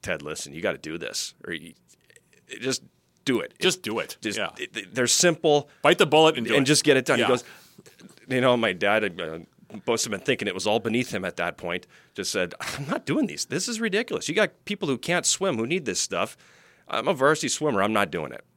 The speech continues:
Speaker 1: And so Mister Avedon goes back to Mister McDonald and says, "Well, <laughs> do what you gotta do." <laughs> So report card comes out, big fat F on my dad's report
Speaker 2: Oh.
Speaker 1: card in swimming.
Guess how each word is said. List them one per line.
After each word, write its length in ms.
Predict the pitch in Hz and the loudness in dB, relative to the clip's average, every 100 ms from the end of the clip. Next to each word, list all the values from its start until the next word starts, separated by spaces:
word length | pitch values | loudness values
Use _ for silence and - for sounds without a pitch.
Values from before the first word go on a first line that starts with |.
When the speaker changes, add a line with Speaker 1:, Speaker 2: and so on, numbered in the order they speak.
| _ _ _ _ _ _ _ _ _ _ - - | _ _ _ _ _ _ _ _ _ _ -20 -10
Speaker 1:
And 560 | 85 82 80 78 78 - _ _ _ _ | -6 -4 -6 -8 -14 -20 _ _ _ _
so 340 | - 76 80 80 | -10 -6 -6 -6
Mister 260 | 78 - | -8 -6
Avedon 260 | 82 90 95 | -4 -4 -6
goes 140 | 98 | -6
back 240 | 92 110 117 | 0 0 0
to 60 | |
Mister 200 | 123 120 | -2 0
McDonald 360 | 117 113 123 151 | 0 2 4 2
and 60 | 101 | -2
says, 160 | 120 | -4
"Well, 220 | 85 165 - _ _ - _ - | -2 -4 -6 _ _ -20 _ -20
<laughs> 640 | _ - - - - - | _ -18 -16 -16 -20 -6
do 80 | 131 | -2
what 80 | 165 | 2
you 60 | |
gotta 160 | 170 127 | 4 6
do." 220 | 156 175 - - - - - | 6 4 0 -12 -10 -2 0
<laughs> 320 | 196 - 208 - - - - - | 0 0 -4 -2 -6 -6 -10 -10
So 360 | - - 120 139 107 | -4 6 6 6 2
report 300 | 101 127 127 | 4 4 6
card 200 | 135 - | 4 6
comes 240 | 135 120 | 2 6
out, 220 | 165 208 | 4 4
big 160 | 127 127 | 2 0
fat 320 | - 151 156 | 2 2 4
F 200 | 147 - | 4 2
on 120 | 107 | 0
my 120 | 104 | 2
dad's 300 | 101 117 120 | 4 4 4
report 280 | 113 - 139 | 0 0 2
Speaker 2:
Oh. 40 | 104 | 4
Speaker 1:
card 180 | 101 | 2
in 120 | 98 101 | 2 0
swimming. 420 | - 143 110 | 0 0 -2